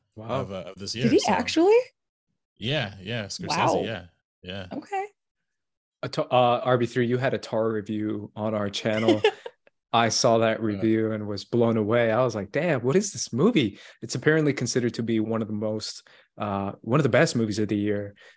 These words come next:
Speaker 1: uh, when it comes to critical reception and when it comes to award praise. Uh, Sabrina, what did you, uh, like about it?
Speaker 3: I think the thing about Tar with me, and I know we've actually discussed this on previous episodes when we're talking about the idea of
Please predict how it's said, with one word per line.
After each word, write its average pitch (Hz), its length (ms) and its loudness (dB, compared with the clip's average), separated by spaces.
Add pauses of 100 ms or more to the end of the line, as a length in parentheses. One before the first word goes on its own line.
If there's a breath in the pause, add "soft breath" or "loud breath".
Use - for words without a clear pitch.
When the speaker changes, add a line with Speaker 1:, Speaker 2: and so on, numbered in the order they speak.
Speaker 1:
uh, 101 320 -8
when 113 160 -4
it 101 100 -4
comes 110 280 -4
to 107 140 -6
critical 113 380 -2
reception 107 580 -2
and 101 100 -4
when 104 80 -4
it 101 80 -8
comes 98 240 -8
to 110 100 -8
award 113 540 0
praise. 101 420 -2 (340 loud breath)
Uh, 113 200 -2
Sabrina, 120 500 4
what 113 140 4
did 160 180 2
you, 135 220 4
uh, 107 320 4
like 104 200 -4
about 98 260 -6
it? - 120 -14 (1800 loud breath)
Speaker 3:
I 226 60 0
think 285 220 -2
the 294 80 -2
thing 247 220 2
about 311 200 2
Tar 190 220 0
with 190 160 -2
me, 180 160 0
and 180 80 0
I 190 80 4
know 208 160 2
we've 190 360 -2 (200)
actually 196 340 0
discussed 170 420 -2
this 180 160 -4
on 165 180 -4
previous 180 460 -2
episodes 170 440 -4
when 170 160 -4
we're 170 120 0
talking 175 380 -4
about 170 240 -4
the 170 100 -4
idea 165 500 -2
of 160 220 -4